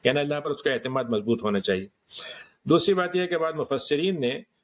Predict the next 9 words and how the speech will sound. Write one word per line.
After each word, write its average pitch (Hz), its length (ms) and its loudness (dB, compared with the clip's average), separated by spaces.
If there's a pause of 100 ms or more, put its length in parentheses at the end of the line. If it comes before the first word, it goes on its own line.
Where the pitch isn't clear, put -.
(160)
ये 143 180 6
हुक्म 147 340 0
जो 151 100 4
है 151 160 0
नबी 143 220 0
करीम 147 320 2
के 160 120 4
मजलिस 123 460 0
तक 160 120 2